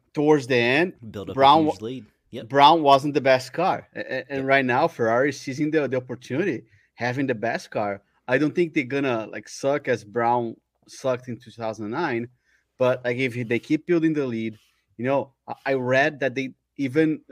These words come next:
Speaker 1: bumped the, the car, uh, no, uh, power the, this weekend to add a, another five horsepower.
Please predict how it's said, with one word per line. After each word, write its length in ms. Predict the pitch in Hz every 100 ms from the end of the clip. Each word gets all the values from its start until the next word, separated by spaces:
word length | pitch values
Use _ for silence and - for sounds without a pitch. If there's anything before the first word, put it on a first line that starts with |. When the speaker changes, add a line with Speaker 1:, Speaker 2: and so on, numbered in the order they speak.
| 127
Speaker 1:
bumped 260 | 123 131 -
the, 200 | 127 113
the 140 | 107 110
car, 460 | - 117 117 113 -
uh, 360 | 113 107 98 92 _ _ _
no, 260 | 120 113 101 _ _ _ _ _ _ _ _ _ - 107
uh, 240 | 101 107 -
power 380 | 127 147 120 104
the, 300 | 107 107 107
this 200 | 110 104
weekend 440 | 117 - 107 104 _ _ _ _ _
to 220 | - 117
add 220 | 117 120 117
a, 240 | 117 117
another 280 | 110 117 113
five 360 | - 113 110
horsepower. 600 | 110 113 - - 101 101